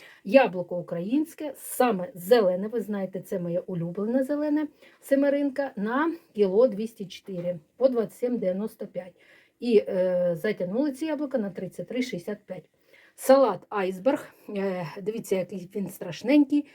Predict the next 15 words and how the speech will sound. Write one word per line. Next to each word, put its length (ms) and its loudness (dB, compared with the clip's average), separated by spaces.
бо 140 8
не 120 4
було 460 2
пекінської, 640 -6
е, 540 -6
е, 400 -14
капусти, 640 2
але 240 -2
ми 160 4
її 240 4
купили 460 -4
потім, 640 -12
уже 420 -2
у 340 -2
хатці. 680 -10